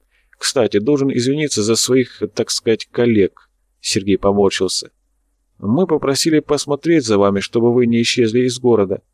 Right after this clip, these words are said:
А они, идиоты, устроили фейерверк». Легче не стало. Что Н К В Д, что госбезопасность. Волки. «Скажите, Сергей», нерешительно проговорила она, «вы думаете, излечение возможно?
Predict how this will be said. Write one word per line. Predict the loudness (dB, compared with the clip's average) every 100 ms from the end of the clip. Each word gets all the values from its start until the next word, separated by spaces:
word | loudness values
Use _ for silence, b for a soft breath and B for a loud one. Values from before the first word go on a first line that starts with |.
| _ _ _ -6
А | -2
они, | -2 0 -2
идиоты, | 0 2 2 2
устроили | 0 0 0 2 2
фейерверк». | 0 0 2 4 2 0 _ _ _ _ _ _ _ _ _ _ _ _ _ _
Легче | -2 0 0 -4
не | -6
стало. | -6 -2 -2 -2 -12 _ _ _ _ _
Что | -16 -4 0
Н | 0 -2
К | 0
В | 2
Д, | 2 0 -2 -6 _
что | -16 -4 0
госбезопасность. | 0 0 -2 -2 2 0 0 -8 -14 _ _ _ _ _ _
Волки. | -2 2 2 0 -10 _ _ _ _ _ _ _ _ _ _ _ _ _ _ _
«Скажите, | -10 -8 -6 -6 -4 -6 -6
Сергей», | -2 -2 0 0 0 _ _ _ -4
нерешительно | -4 0 -2 -2 -2
проговорила | -2 2 4 4 2
она, | 2 -2 -4 _ _ _ _ -14
«вы | -4 -2
думаете, | 0 0 0 0 0
излечение | 2 0 0 0 0 2
возможно? | 2 0 0 -2 -4 -14